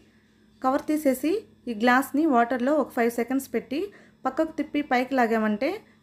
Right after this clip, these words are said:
గ్లాస్ నుండి కుల్ఫీ ఈజీగా బయటకు వచ్చేస్తుంది. చూసారా ఎంత సింపుల్గా వచ్చేసిందో? ఇప్పుడు స్పూన్ పెట్టిన గ్లాస్ని కూడా చూద్దాము. ఈ పైనున్న కవర్ని తీసేసి ఈ గ్లాస్ని ఒక ఫైవ్ సెకండ్స్ వాటర్లో పెట్టేసుకోండి.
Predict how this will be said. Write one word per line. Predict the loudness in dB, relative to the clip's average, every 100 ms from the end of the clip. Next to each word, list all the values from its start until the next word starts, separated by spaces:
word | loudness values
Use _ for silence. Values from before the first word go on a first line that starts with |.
| 0
గ్లాస్ | 4 4 2
నుండి | 0 0 0
కుల్ఫీ | -4 -4 -2 -2
ఈజీగా | 0 0 -2 0
బయటకు | -2 -4 -4
వచ్చేస్తుంది. | -2 -4 -2 -2 -2 -2 -8 -20 -20 _ -10
చూసారా | -6 0 2 2 -2 -6 -4
ఎంత | -2 0
సింపుల్గా | 0 2 2 2 0
వచ్చేసిందో? | 0 -2 0 0 0 -2 -8 _ _ _ -20 -20 _ _ _ _ _ _ _ _ _ _ -12
ఇప్పుడు | -4 2 2 0
స్పూన్ | -2 0 2 2
పెట్టిన | 2 0 2
గ్లాస్ని | 0 0 -2 0
కూడా | 0 -2 -8 _ _ _ -6
చూద్దాము. | -4 -2 0 2 0 -2 _ _ _ _ -10
ఈ | -8 -2
పైనున్న | 0 4 4 4 2
కవర్ని | 2 0 -2
తీసేసి | -4 -4 -4 -4 -6 -8 _ _ _ _ -10
ఈ | -8 2
గ్లాస్ని | 4 4 2 0 0 -6 -6
ఒక | -4 -2
ఫైవ్ | -2 -2
సెకండ్స్ | -2 -2 0 2
వాటర్లో | 2 2 0 -4
పెట్టేసుకోండి. | -4 -4 -6 -6 -4 -2